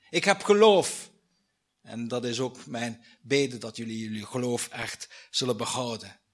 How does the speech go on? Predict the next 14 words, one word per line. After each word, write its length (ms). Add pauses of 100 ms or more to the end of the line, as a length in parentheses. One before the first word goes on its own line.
(340)
En 200
weet 260
dan 180
dat 200
ook, 260
zoals 300
Paulus 320
het 100
ook 140
zei, 300 (220)
dat 220
je 80
dan 200
ook 360